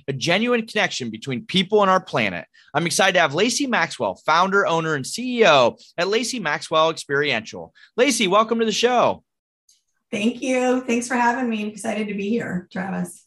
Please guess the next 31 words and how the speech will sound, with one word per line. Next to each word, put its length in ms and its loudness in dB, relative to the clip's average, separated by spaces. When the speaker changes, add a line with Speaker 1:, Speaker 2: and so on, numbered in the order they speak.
Speaker 1:
Very 400 4
excited, 400 0
Lacey, 320 -4
to 100 -6
talk 280 -2
about 320 0
your 100 -2
illustrious 540 -2
career. 440 0
And 80 0
I'm 140 -2
excited, 640 2
you 80 -4
know, 80 -2
given 340 -6
that 220 -4
season 400 -4
three, 240 0
we've 220 0
launched 320 0
the 60 -6
fifty-two 480 -6
Weeks 220 0
of 100 2
Hustle, 340 0
dive 320 2
into 160 -4
careers 420 -4
of 80 -14
successful 640 -2
individuals 720 -2